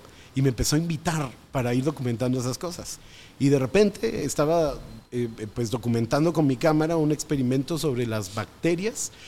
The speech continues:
eh, eh, que se forman en el espacio. Pues, pues, quiera que no hay seres humanos que comen, respiran, ¿verdad? Y entonces, pues, se forman, eh, bacterias en las naves espaciales. Y ellos estaban buscando materiales para evitar esas ba-, bacterias. En algún momento me dice, "Iván, vení para acá.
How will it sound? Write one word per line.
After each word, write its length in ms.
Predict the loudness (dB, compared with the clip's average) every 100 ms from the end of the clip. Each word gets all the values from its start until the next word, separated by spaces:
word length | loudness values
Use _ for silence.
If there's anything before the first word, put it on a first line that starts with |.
| -20 -12 0
eh, 420 | 4 6 4 0
eh, 120 | -6 -2
que 160 | -2
se 140 | 0 0
forman 380 | 4 4 4
en 80 | 4
el 100 | 2
espacio. 320 | 2 2 4
Pues, 180 | 2 2
pues, 200 | 0 -4 2
quiera 220 | 2 4
que 80 | 4
no 160 | 6
hay 100 | 4
seres 280 | 4 0 0
humanos 420 | 0 2 2 -2
que 140 | -6 -2
comen, 480 | 2 4 4 2
respiran, 640 | 0 -6 -4 -2 0 -2 -2
¿verdad? 280 | -2 -2 -4 -10 -18 -16 -4
Y 60 | -2
entonces, 360 | 0 -2 -2
pues, 220 | -2 -2 -2 -4
se 200 | -4 -2
forman, 520 | 0 0 2 0 -4 -6
eh, 380 | -4 -2 -4 -6 -14 -18 -6
bacterias 420 | -6 0 0 2
en 80 | 0
las 80 | 0
naves 260 | 0 -2 -6
espaciales. 600 | -8 -8 -8 -8 -12 -18 -20 -2
Y 80 | 2
ellos 160 | 4 2
estaban 320 | -2 -2 0
buscando 420 | -2 -2 0 2
materiales 680 | 4 2 2 4 4 2 -2
para 180 | -4 -2
evitar 280 | -4 -4 -6
esas 200 | -6 -8
ba-, 80 | -12 -14 -10
bacterias. 540 | -10 -8 -10 -10 -14 -14 -18 -4
En 100 | 0
algún 220 | 2 4 4
momento 360 | 6 6 4
me 100 | 4
dice, 320 | 2 2 0 2
"Iván, 300 | 2 4 4
vení 180 | 0
para 200 | 0 0
acá. 220 | 0 0